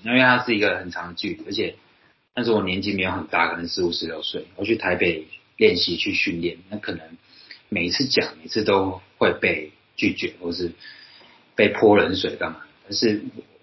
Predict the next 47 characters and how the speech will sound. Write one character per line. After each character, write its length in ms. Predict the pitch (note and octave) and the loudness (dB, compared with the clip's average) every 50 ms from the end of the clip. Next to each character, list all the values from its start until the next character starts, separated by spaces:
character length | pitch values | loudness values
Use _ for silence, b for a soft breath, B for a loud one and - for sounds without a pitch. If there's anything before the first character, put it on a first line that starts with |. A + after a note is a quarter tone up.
| _ - | _ -2
我 100 | - A2 | 2 4
每 200 | C3+ D3 A2 F2 | 6 6 6 4
一 20 | F2 | 0
次 180 | - - B2+ A2+ | 0 2 2 4
都 140 | A2+ A2 G#2+ | 6 6 6
还 180 | G2 F#2 F2 F2 | 6 4 2 0
是 500 | - - F#2+ F#2 F2+ F2+ E2+ E2 E2 - - _ _ _ _ | -2 -2 -2 -2 0 0 -2 -4 -8 -16 -20 _ _ _ _
就 120 | - - F2 | -16 -12 -10
是 240 | F2 E2+ E2 E2+ | -8 -6 -8 -8
自 220 | E2 - - A#2+ A2 | -10 -8 -6 -6 -4
己 260 | - - D#2+ D#2+ D#2+ | -4 -4 -6 -6 -6
会 420 | E2 F#2+ G2 F#2 F2+ E2+ E2+ F2 - _ _ _ _ _ | -4 -2 -2 0 0 -2 -2 -6 -12 _ _ _ _ _
算 200 | - - C#3 B2 | -2 2 2 2
是 60 | A2+ A2+ | 2 2
偷 240 | - - A2+ A2 | 0 2 2 2
偷 220 | G2+ G#2 G2+ G2+ G2 | 4 4 2 0 0
跑 260 | - - - D#2+ D#2 | -2 -4 -4 -4 -2
过 140 | F2 E2+ D#2 | -2 -2 -2
去 180 | - - - - - | -2 -4 -4 -6 -10
的， 20 | - - - _ _ _ _ B B B B B B B B B B B - | -14 -20 -20 _ _ _ _ B B B B B B B B B B B 4
或 100 | A#2+ A2 | 4 4
者 140 | - F2 F#2 | 4 4 2
是 80 | G2 | 2
说 440 | F#2 - F#2 F2 F2 F2 F2 F#2 F#2+ - - - | 2 4 4 4 4 4 4 2 -2 -4 -6 -2
他 80 | - | 0
们 160 | A2 G#2 F#2 F2+ | 0 0 0 0
不 120 | - A2+ | 0 2
管 180 | - G2 F2 E2+ | 2 2 2 0
怎 100 | - - | -2 -4
么 80 | E2+ | -4
样 80 | F2+ F#2 | -4 -2
拒 160 | F#2 G2 F2 | -2 -2 -2
绝 160 | E2+ E2+ E2+ | -2 -2 -2
都 60 | F2 | -2
没 100 | F2+ F2+ | -2 -2
有 80 | E2+ E2+ | -2 -2
办 160 | E2+ E2 D#2+ | 0 0 -2
法 60 | D#2+ - | -2 -4
阻 140 | - D#2 D2+ | -6 -8 -8
止 180 | - - - D#2 | -8 -10 -10 -10
我。 100 | D#2 C#2 - _ _ _ _ _ _ _ _ _ _ _ _ | -10 -12 -12 _ _ _ _ _ _ _ _ _ _ _ _
那 220 | - C3 C3 G#2+ | 4 4 6 6
我 100 | G2+ G#2+ | 6 6
要 140 | A#2+ D3 D#3 | 6 6 6
说 220 | D#3 - C#3 B2 | 6 6 6 6
的 100 | A2 G#2 | 6 6
是， 320 | G#2 G#2+ A2 A2 G#2+ G#2+ | 4 2 0 0 -2 -4